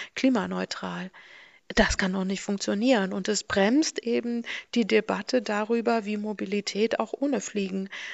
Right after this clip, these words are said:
aussehen kann. Auch hier ist Kompensation nicht hilfreich, denn sie erlaubt die Illusion zu sagen, ja, ich kann die Flugschaben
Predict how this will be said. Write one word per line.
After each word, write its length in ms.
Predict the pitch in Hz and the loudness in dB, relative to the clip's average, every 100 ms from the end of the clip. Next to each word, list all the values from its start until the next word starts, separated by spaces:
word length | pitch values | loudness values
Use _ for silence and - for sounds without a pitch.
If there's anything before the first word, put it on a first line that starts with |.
| - - | 0 4
aussehen 560 | 202 185 - 190 202 | 4 2 -2 -2 -6
kann. 360 | - 190 196 202 | -6 -8 -8 -6
Auch 220 | 214 214 - | -2 -2 0
hier 260 | 208 233 | 0 2
ist 160 | 226 220 | 0 2
Kompensation 1040 | 240 214 220 208 202 - 190 196 262 269 - - - - | 0 0 -4 -2 -4 -4 -4 0 0 0 -6 -10 -12 -4
nicht 260 | 208 214 220 | 2 2 4
hilfreich, 520 | 254 381 - - 196 | 4 4 0 -6 -4
denn 240 | - 208 208 | -2 -2 0
sie 160 | 214 | 2
erlaubt 560 | - 202 196 202 254 - | 4 2 2 2 0 0
die 80 | 240 | 2
Illusion 460 | 220 226 233 233 | 2 2 2 0
zu 100 | 233 | -2
sagen, 360 | 214 214 202 202 | -4 -4 -4 -4
ja, 180 | 202 220 | -2 -2
ich 120 | 196 | -2
kann 200 | 214 220 | -4 -2
die 100 | 220 | -4
Flugschaben 760 | - 226 - - 220 220 226 | 0 -2 0 0 4 4 0